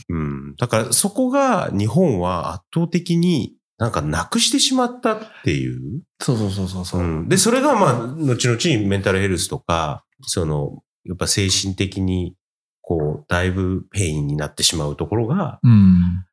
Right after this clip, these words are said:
Speaker 2: 今の状態なんじゃないかな。ただそれを、それが一様ではなく、三者三様の
Speaker 3: うん。
Speaker 2: 問題になってしまってるっていうね。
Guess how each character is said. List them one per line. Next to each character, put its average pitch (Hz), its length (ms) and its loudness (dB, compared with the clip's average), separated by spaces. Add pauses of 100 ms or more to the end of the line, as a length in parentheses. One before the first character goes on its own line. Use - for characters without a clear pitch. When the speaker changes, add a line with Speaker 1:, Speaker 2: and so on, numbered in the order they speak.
(120)
Speaker 2:
今 92 180 0
の 78 100 -4
状 78 200 -6
態 85 160 -4
な 82 120 -4
ん 82 40 -6
じ 76 100 -6
ゃ 67 40 -6
な 67 80 -10
い 65 40 -14
か - 80 -10
な。 98 120 -2
た 147 160 2
だ 120 100 4
そ 127 140 2
れ 143 80 4
を、 117 320 0 (200)
そ 135 140 -2
れ 151 40 0
が - 60 2
一 123 260 0
様 135 160 4
で 131 80 2
は 98 120 2
な 82 120 -4
く、 78 260 -8
三 110 220 0
者 80 120 -4
三 76 280 -4
様 71 160 -6
の 76 240 -8
Speaker 3:
う 123 60 6
ん。 92 560 6
Speaker 2:
問 76 160 -4
題 71 140 -4
に 69 60 -6
な 69 80 -6
っ - 80 -16
て - 100 -16
し - 160 -12
ま 110 60 -12
っ - 20 -20
て - 160 -20
る - 60 -20
っ - 100 -20
て - 80 -20
い - 100 -20
う 107 140 -12
ね。 123 80 -12